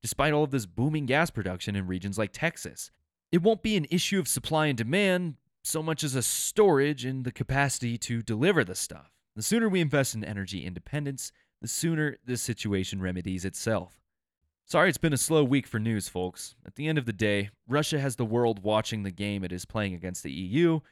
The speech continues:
and we are all on the edge of our seats waiting to see what happens. Domestic policies are short-sighted and ignorant, causing problems here, but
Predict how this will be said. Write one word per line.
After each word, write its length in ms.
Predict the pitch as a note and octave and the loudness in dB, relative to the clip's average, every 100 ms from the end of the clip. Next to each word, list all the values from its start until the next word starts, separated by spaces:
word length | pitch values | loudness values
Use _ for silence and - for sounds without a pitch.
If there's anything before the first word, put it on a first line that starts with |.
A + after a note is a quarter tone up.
| _ - | _ -6
and 120 | G2 | 0
we 120 | C#3+ | 2
are 140 | A2+ | 2
all 240 | - B2 B2 | 2 2 2
on 100 | G#2+ | 0
the 160 | G2+ | -2
edge 160 | - G#2+ | -4 -4
of 100 | G2 | -2
our 140 | G#2 | -2
seats 380 | G2 - F#2+ - - | -2 -4 -6 -6 -8
waiting 260 | G2 F#2+ F2 | -4 -4 -6
to 80 | |
see 220 | F2 F#2 F2+ | -8 -6 -4
what 160 | F2 | -6
happens. 560 | F2+ F2 - C2 - - _ _ _ | -6 -8 -10 -18 -20 -20 _ _ _
Domestic 360 | - G3 - C#3+ | 0 2 2 2
policies 440 | D#3+ D3 C#3 D3+ | 4 6 4 0
are 80 | A2 | 0
short-sighted 640 | - C3+ C3 - G#2 G2 | -2 -2 -2 -2 0 0
and 120 | F#2 A#2+ | -2 -2
ignorant, 400 | C#3+ D3 C#3+ - _ _ | 0 -2 -4 -6 _ _
causing 280 | D3 C#3+ C3 | 2 2 2
problems 420 | C#3 C3 B2+ G2+ | 2 2 2 -2
here, 360 | A#2+ E3+ F3 D#3 - | 0 0 0 -6 -4
but 260 | C#3+ D3+ | -2 -2